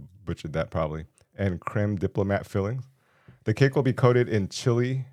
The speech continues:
chocolate ganache, and topped with a strawberry Fraser tart and chocolate crinkle cookies. He says, "This has not been his week so far." And during the construction of his cake, he said, "We're gonna go hard or go home."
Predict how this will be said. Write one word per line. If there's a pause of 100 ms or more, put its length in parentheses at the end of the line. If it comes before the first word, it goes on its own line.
(160)
chocolate
ganache,
and
topped
with
a
strawberry
Fraser
tart (240)
and
chocolate
crinkle
cookies. (520)
He
says, (300)
"This
has
not
been
his
week (100)
so
far." (840)
And (460)
during
the
construction
of
his
cake,
he
said, (760)
"We're
gonna
go
hard
or
go
home."